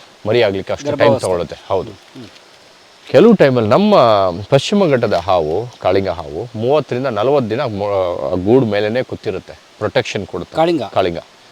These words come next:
Speaker 2: ಅಂದ್ರೆ
Speaker 1: ಅಲ್ಲೇ
Speaker 2: ನೀವು
Speaker 1: ಮಲಗಿರುತ್ತೆ.
Speaker 2: ಆ ತರಗೆಲೆ ಎಲ್ಲ ತುಂಬ್ಕೊಂಡು
Speaker 1: ತರಗೆಲೆಲ್ಲ ಮಾಡಿ ಮೊಟ್ಟೆ ಹಾಕಿದ ಮೇಲೆ
Speaker 2: ಹ್ಮ್.
Speaker 1: ಅದ್ರ ಮೇಲೇನೆ ಕುತ್ಕೊಂಡು
Speaker 2: ಹ್ಮ್.
Speaker 1: ಗ-, ಆ, ಕಾಪಾಡುತ್ತೆ. ಅಂದ್ರೆ ಬೇರೆ ಯಾವುದೇ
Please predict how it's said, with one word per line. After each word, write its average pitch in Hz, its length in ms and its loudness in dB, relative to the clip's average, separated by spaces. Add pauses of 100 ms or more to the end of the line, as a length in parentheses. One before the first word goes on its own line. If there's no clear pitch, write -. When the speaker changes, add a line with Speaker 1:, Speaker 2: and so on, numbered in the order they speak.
(180)
Speaker 2:
ಅಂದ್ರೆ - 180 -2
Speaker 1:
ಅಲ್ಲೇ 120 120 6
Speaker 2:
ನೀವು 143 120 4
Speaker 1:
ಮಲಗಿರುತ್ತೆ. 120 460 4
Speaker 2:
ಆ - 20 -4
ತರಗೆಲೆ 170 300 2
ಎಲ್ಲ 165 120 2
ತುಂಬ್ಕೊಂಡು 117 320 2
Speaker 1:
ತರಗೆಲೆಲ್ಲ 120 320 6
ಮಾಡಿ 117 400 2
ಮೊಟ್ಟೆ 107 300 0
ಹಾಕಿದ 104 400 2
ಮೇಲೆ 110 420 4
Speaker 2:
ಹ್ಮ್. 147 360 -12
Speaker 1:
ಅದ್ರ 104 180 0
ಮೇಲೇನೆ 147 420 2
ಕುತ್ಕೊಂಡು 107 580 -2
Speaker 2:
ಹ್ಮ್. 135 300 -10 (240)
Speaker 1:
ಗ-, 110 160 2
ಆ, 92 140 0
ಕಾಪಾಡುತ್ತೆ. 95 640 2
ಅಂದ್ರೆ 110 160 0
ಬೇರೆ 107 240 0
ಯಾವುದೇ 113 300 4